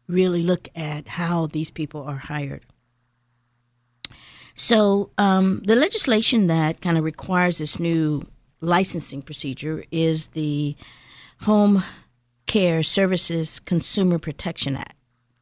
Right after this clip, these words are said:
entitled A B twelve seventeen.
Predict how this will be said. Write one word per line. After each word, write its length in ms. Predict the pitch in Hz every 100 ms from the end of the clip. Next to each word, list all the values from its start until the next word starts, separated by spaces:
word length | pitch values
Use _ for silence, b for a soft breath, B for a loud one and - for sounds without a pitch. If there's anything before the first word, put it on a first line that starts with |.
| _ _ _
entitled 440 | 147 - 147 147 -
A 160 | 160
B 280 | 160 156 147
twelve 360 | - - 143 147
seventeen. 720 | - 139 139 - 160 135